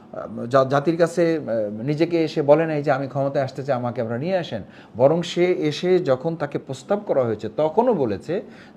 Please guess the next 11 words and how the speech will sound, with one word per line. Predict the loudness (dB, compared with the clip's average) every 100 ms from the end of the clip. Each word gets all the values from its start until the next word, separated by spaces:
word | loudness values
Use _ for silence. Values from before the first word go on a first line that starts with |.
| -8
"যদি | -4 -2 -2
জনগণ | 2 2 2 0 -2 -4
চায় | -2 0 0
তাহলে | -2 -2 -2
আমি, | -4 -4
জনগণ | -4 -4 -4 -4 -4 -4
যে | -4
কয়দিন | -4 -4 -6
চাইবে, | -4 -4 -2
আমি | -4 -6
জনগণের | -4 -4 -4 -6 -6